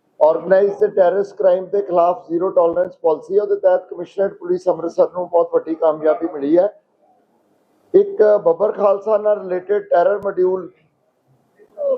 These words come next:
ਬਸਟ ਕੀਤਾ ਗਿਆ ਹੈ ਔਰ ਛੇ ਸੋਫਿਸਟੀਕੇਟਿਡ ਵੈਪਨ ਜਿਹੜੇ ਆ ਉਹ ਬਰਾਮਦ ਕੀਤੇ ਗਏ ਆ। ਚਾਰ ਗਲੌਕ ਨੇ ਨਾਈਨ ਐਮ ਐਮ ਕੈਲੀਬਰ ਦੇ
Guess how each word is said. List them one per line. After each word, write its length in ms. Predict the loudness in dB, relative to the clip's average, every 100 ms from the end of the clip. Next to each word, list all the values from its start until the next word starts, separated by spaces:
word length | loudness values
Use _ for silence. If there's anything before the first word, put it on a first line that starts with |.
| 2
ਬਸਟ 280 | 2 2
ਕੀਤਾ 300 | 0 2 2
ਗਿਆ 340 | 4 4 4 2
ਹੈ 200 | -4 -14 -20 _ _ _ _ -20 _ _ _ 2
ਔਰ 500 | 4 4 2 0 -2
ਛੇ 300 | 2 4 4
ਸੋਫਿਸਟੀਕੇਟਿਡ 800 | 4 2 2 2 0 0 0 -2
ਵੈਪਨ 480 | 0 0 0 -4 -2
ਜਿਹੜੇ 260 | 0 2
ਆ 60 | 2
ਉਹ 120 | 0
ਬਰਾਮਦ 340 | -2 -2 -2 -4
ਕੀਤੇ 300 | -14 -10 -4
ਗਏ 180 | 0 0
ਆ। 160 | -2 -8 _ _ _ _ _
ਚਾਰ 300 | 2 4 2
ਗਲੌਕ 500 | 0 0 2 0 -4
ਨੇ 260 | -6 -6 -6 -12 _ _ _ -2
ਨਾਈਨ 260 | 0 2
ਐਮ 160 | 0 2
ਐਮ 260 | 0 -2 -10 _ _ _ _ _ _
ਕੈਲੀਬਰ 400 | 0 2 2 2
ਦੇ 400 | 2 -2 -2